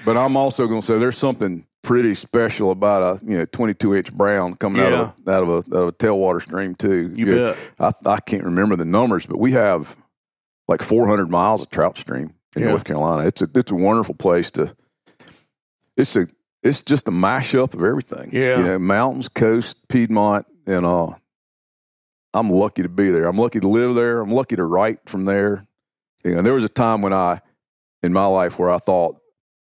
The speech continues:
Speaker 1: I was unlucky to write from there
Speaker 2: Uh-huh.
Speaker 1: and unlucky to hunt and fish from there, but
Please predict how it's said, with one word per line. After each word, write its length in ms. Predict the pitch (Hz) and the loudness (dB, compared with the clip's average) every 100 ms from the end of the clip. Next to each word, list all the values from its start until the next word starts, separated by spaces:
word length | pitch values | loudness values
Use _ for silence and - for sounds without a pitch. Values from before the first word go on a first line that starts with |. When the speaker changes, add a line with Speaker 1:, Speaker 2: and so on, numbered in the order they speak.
| _ 95 | _ 0
Speaker 1:
I 100 | 92 | 0
was 160 | 82 - | 0 0
unlucky 680 | 107 107 95 90 85 80 - _ _ _ _ - | 0 2 2 0 -4 -6 -10 _ _ _ _ -4
to 100 | 82 | 2
write 340 | 85 80 - | 2 2 -2
from 140 | 85 | -4
there 380 | 80 76 76 76 - | 0 0 0 -4 -4
Speaker 2:
Uh-huh. 360 | 127 143 117 - | -2 -2 -4 -6
Speaker 1:
and 160 | 80 80 | -6 0
unlucky 720 | 95 98 92 87 - 78 76 _ _ _ | 2 4 4 2 -2 -8 -8 _ _ _
to 60 | - | -4
hunt 220 | 92 - | -2 -2
and 80 | 71 | -4
fish 260 | - 80 - | -2 -2 -2
from 180 | 80 | -4
there, 260 | 78 78 78 | 0 0 0
but 200 | 78 | 0